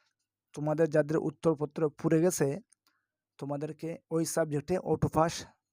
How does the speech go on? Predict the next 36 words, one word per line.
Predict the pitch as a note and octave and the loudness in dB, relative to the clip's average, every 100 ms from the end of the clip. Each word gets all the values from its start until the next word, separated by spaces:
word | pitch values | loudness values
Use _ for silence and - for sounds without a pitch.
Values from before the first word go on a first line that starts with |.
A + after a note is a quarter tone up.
| - | 2
দেওয়া | D3+ D#3 | 6 8
হবে। | D3 B2 A2 _ _ _ | 6 4 -2 _ _ _
তোমরা | D3 D3 | -8 -6
কেউ | D3+ D3+ | -2 -4
টেনশন | D3 D3+ C#3+ E3+ E3+ | -2 -6 -4 -4 0
করিও | E3 | 2
না। | E3+ F#3 - _ _ _ _ | 2 -2 -6 _ _ _ _
যাদের | C3+ C3+ D#3 D#3+ | -6 0 0 2
পরীক্ষা | D3+ F3+ E3 | 0 2 -2
খারাপ | D#3+ D#3+ | 0 -2
হয়েছিল, | C#3+ D3+ D3+ E3+ F#3+ A#3+ _ _ - | 0 0 0 0 0 -2 _ _ -6
হয়তোবা | D3 D#3 D3+ D3+ | -4 0 -2 -2
তোমরা | D3 D3+ | -4 -4
এখন | D3 D3 | -4 -4
পাস | D3 C3+ - | -2 -2 -4
করতে | C3+ C3+ | -6 -2
পারো। | B2+ A#2+ A#2+ _ _ _ | -4 -6 -10 _ _ _
আবার | D3 D3 D3 | -6 -2 -2
অনেক | D3+ | -4
সময় | D3+ D#3+ D#3 | -6 -6 -6
দেখা | D3+ D#3+ | -2 -4
যা-, | D#3 - _ _ C#3 | -4 -14 _ _ -4
দেখা | D3+ D3+ | -2 -2
যেতে | E3 D3+ | -2 0
পারে | D3+ C#3+ | 2 2
যাদের | D3+ | -2
পরীক্ষা | - D3+ E3 | -2 -4 -2
ভালো | D3 D3 | 0 2
হয়েছিল, | D3+ D3 D3+ D3 - | 2 0 -2 -4 -8
তুমি | D3 D3 | -8 -8
একটু | D3 D3 D3 _ D3+ | -8 -10 -10 _ -6
নাম্বার | C#3+ C#3+ C#3+ D3 - | -2 0 -2 -4 -2
কম | D3 C#3 | -2 2
পেতে | C#3+ C#3+ | 0 0
পারো, | C#3 C3+ C3 _ _ - | 0 0 -4 _ _ -4
এটাই | D3+ E3 | 2 4